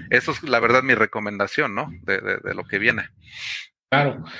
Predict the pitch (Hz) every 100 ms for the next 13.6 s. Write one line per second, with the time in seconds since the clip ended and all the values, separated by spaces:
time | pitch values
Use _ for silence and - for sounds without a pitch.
0 | - - 113 104 131 165 175 220 - 185
1 | - 175 139 127 120 120 123 120 117 147
2 | 160 135 131 139 139 123 120 117 127 143
3 | - 143 139 120 135 135 123 123 123 156
4 | - 110 - 117 113 104 127 120 139 123
5 | 123 117 113 113 110 117 113 113 98 98
6 | 104 104 120 143 - 113 110 98 98 -
7 | 98 95 95 - 92 95 107 - - 139
8 | 127 139 101 98 92 92 - - 104 110
9 | 113 117 113 113 - 113 107 107 135 143
10 | 160 117 104 110 123 135 120 104 104 95
11 | 95 110 98 - 110 127 95 92 98 101
12 | - 107 110 - 110 107 98 - - 92
13 | 92 - - 110 110 -